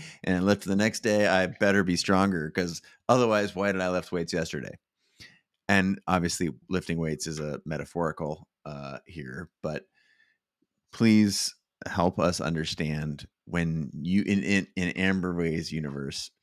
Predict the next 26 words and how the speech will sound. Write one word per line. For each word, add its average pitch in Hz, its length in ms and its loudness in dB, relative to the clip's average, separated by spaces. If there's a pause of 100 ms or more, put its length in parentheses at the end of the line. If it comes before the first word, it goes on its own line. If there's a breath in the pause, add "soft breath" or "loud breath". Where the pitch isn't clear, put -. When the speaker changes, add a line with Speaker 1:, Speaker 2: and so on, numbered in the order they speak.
(400 soft breath)
Speaker 2:
what 95 360 2
is - 300 6
Speaker 1:
<laughs> - 20 6
Speaker 2:
this, - 280 0 (100)
what 95 140 0
is 101 160 -2
this - 380 -4 (480)
nonlinear 92 600 0
path 82 300 -2
of 82 120 -4
which 85 200 -8
you 82 80 -10
speak, 131 500 -4
and 82 240 -6 (300 soft breath)
how 82 640 -8 (260)
can 80 240 -2
we 82 140 -2
trust - 440 -2
it? 73 100 -8
'Cause 82 160 -4
it - 140 -8
feels, 90 720 0 (280 soft breath)
it 95 160 -4
violates 90 680 -2
my 80 200 -8
concept 82 720 -10